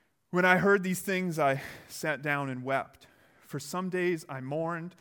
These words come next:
and fasted and prayed before the God of heaven. So Nehemiah's experience, his,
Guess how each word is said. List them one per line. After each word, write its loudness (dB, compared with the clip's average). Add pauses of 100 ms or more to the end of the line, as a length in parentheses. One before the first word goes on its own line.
(360)
and -16
fasted -6 (240)
and -18
prayed -4 (420)
before -10
the -10
God -4 (240)
of -20
heaven. -12 (960)
So -14
Nehemiah's -4 (480)
experience, -6
his, -12